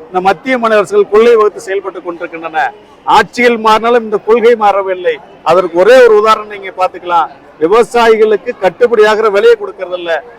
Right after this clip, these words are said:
லாபகரமான விலையை கொடுக்கறதில்ல, விவசாயிகளுக்கான பாதுகாப்பு சட்டம் கிடையாது,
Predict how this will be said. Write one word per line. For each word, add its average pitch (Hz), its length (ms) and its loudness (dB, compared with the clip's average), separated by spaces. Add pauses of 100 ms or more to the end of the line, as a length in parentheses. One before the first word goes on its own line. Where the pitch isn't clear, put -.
(120)
லாபகரமான 214 680 2
விலையை 220 360 2
கொடுக்கறதில்ல, 175 600 -6 (280)
விவசாயிகளுக்கான 233 1120 0 (120)
பாதுகாப்பு 233 540 0
சட்டம் 233 360 -4
கிடையாது, 190 560 -2